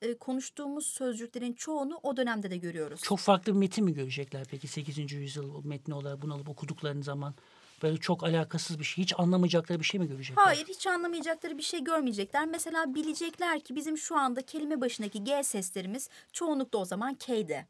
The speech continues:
Speaker 2: Hı hı.
Speaker 1: Yani onu mesela görmek değil de körmek, körmeyi gördüğü zaman onun görmek olduğunu idrak edebilecek.
Speaker 2: Hı hı.
Speaker 1: E, ya da işte şu anda kelime başındaki D sesimiz o zaman T'ydi.
Speaker 2: Hı hı.
Speaker 1: İşte "Tuymak" mesela "Duymak" değil, "Tuymak" şeklindeydi.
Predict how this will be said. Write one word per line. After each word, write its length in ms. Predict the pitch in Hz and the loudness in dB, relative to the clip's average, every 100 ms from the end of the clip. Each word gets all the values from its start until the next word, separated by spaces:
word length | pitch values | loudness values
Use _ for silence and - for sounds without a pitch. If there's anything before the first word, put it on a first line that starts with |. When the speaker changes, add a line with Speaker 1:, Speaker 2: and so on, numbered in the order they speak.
| - | -10
Speaker 2:
Hı 60 | |
hı. 60 | 147 131 | -10 -4
Speaker 1:
Yani 200 | 131 208 | 0 2
onu 340 | 226 269 285 302 - - | 2 0 2 -2 -6 -8
mesela 240 | 240 254 | -2 0
görmek 500 | 311 320 285 247 - | 2 2 4 0 0
değil 220 | 190 180 | -2 -2
de 120 | 294 | -4
körmek, 480 | 311 311 285 240 180 | -6 0 2 2 -4
körmeyi 440 | - 311 285 294 254 | -2 -2 0 -2 2
gördüğü 340 | 240 190 185 | 2 2 -2
zaman 320 | 180 190 294 | -4 -2 -4
onun 320 | 311 285 302 311 - - | -2 -2 -2 -6 -14 -2
görmek 400 | 320 330 311 311 | 0 2 0 0
olduğunu 320 | 240 202 269 | 0 0 -4
idrak 420 | 330 277 311 311 | -6 -4 -2 -2
edebilecek. 540 | 311 277 240 240 240 175 | -4 -6 -6 -4 -2 -2
Speaker 2:
Hı 40 | 143 127 | -4 -4
hı. 40 | 170 165 | -4 -4
Speaker 1:
E, 80 | - | -4
ya 180 | 262 269 | -2 -2
da 40 | |
işte 180 | 285 - | -2 -6
şu 200 | - 320 | -4 0
anda 260 | 285 277 294 | 0 0 -6
kelime 340 | - 285 285 | -6 -6 -4
başındaki 420 | 262 - 247 240 220 | -4 -4 -6 -4 2
D 160 | 269 | 2
sesimiz 440 | 262 220 - 240 - | 2 -2 -4 -4 -2
o 100 | 247 | -2
zaman 300 | 240 269 277 | 0 -2 -4
T'ydi. 520 | - 247 208 156 156 | 0 2 2 0 -4
Speaker 2:
Hı 60 | 156 | -6
hı. 60 | 139 | -6
Speaker 1:
İşte 180 | 147 160 - | -2 -2 -2
"Tuymak" 460 | 285 277 220 220 | -4 0 2 0
mesela 260 | 208 208 208 _ 190 | -4 -4 -4 _ -4
"Duymak" 420 | 247 233 196 - | -2 0 -2 -4
değil, 220 | 170 285 - | -8 -8 -10
"Tuymak" 360 | - 302 285 - | -6 0 0 -2
şeklindeydi. 760 | - 185 196 180 165 165 151 | -6 -6 -6 -4 -4 -4 -8